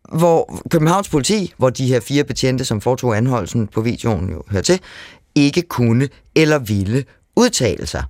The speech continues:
Og det, vi var jo nærmest inde på det lige før. Øh, så, øh, velkommen, Sara Slytter.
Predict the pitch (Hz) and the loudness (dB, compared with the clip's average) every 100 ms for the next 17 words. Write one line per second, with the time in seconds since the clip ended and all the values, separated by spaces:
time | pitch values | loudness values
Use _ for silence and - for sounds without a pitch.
0 | - - 117 135 139 139 202 214 147 170 | -10 -6 -4 0 2 2 0 0 0 0
1 | 240 - 147 151 180 127 123 139 123 117 | -2 -4 -2 -2 -2 -2 -2 -2 -6 -6
2 | - 87 50 - - - - - - 127 | -4 -4 -4 -12 -20 -20 -20 -4 0 2
3 | 117 - 123 113 110 104 143 - 160 110 | 2 0 2 4 2 2 0 0 -2 -2
4 | 127 101 90 - 170 208 | -2 -2 -4 0 0 0